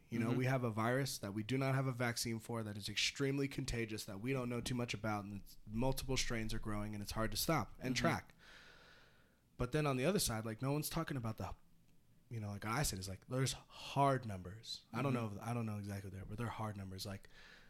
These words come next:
Speaker 1: there will be some type of recession, you know,
Speaker 2: Mm-hmm.
Speaker 1: people cooped up at the house, not going to school, mental health, suicide, you know, like, people are getting foreclosed and depression and all that stuff that's in the health department. And right now
Speaker 2: Yeah.
Speaker 1: we're fighting a health crisis, right?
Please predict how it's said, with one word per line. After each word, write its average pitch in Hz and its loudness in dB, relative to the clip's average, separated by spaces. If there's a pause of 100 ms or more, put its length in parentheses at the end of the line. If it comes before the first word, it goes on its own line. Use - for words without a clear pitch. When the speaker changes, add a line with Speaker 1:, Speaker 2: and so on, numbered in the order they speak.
(180)
Speaker 1:
there 117 4
will 127 6
be 107 0
some 107 0
type 101 -2
of 98 -10
recession, 98 -2 (200)
you 98 -10
know, 95 -6
Speaker 2:
Mm-hmm. 139 -2
Speaker 1:
people 127 0
cooped 117 -2
up 101 -2
at 98 -6
the 98 -6
house, 95 -6
not 110 -4
going 104 -4
to 98 -2
school, 104 -2
mental 110 -4
health, 98 -2
suicide, 110 -2
you 101 -8
know, 101 -6
like, 98 -8 (100)
people 131 -6
are 107 -4
getting 107 4
foreclosed 113 -4
and 110 -4
depression 107 -2
and 98 -6
all 139 2
that 107 -2
stuff - -2
that's - -6
in 151 4
the 131 0
health 139 -2
department. 104 4
And 107 -8
right 113 0
now 123 0
Speaker 2:
Yeah. 143 2
Speaker 1:
we're 110 -2
fighting 127 0 (360)
a 104 0
health 127 0
crisis, 123 0
right? 107 -2